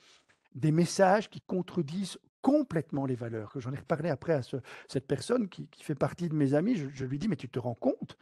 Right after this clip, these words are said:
de, de l'image que tu as envoyée ? Tu es, tu, tu, tu trouves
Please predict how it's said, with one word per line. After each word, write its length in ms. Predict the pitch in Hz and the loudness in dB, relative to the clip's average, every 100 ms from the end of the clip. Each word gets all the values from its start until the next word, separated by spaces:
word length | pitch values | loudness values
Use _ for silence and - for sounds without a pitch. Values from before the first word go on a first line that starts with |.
| - - - - | -20 -20 -18 -2
de, 200 | 139 147 | 0 2
de 100 | 139 | 2
l'image 400 | 139 143 190 262 | 2 4 4 2
que 80 | - | -2
tu 140 | - | -2
as 40 | 151 | 0
envoyée ? 460 | 127 127 135 277 - _ | 0 -2 -2 -4 -8 _
Tu 160 | - 123 | -8 -8
es, 60 | - | -8
tu, 100 | - _ | -16 _
tu, 80 | - _ | -20 _
tu 160 | - 120 | -10 -10
trouves 260 | - 127 | -8 -10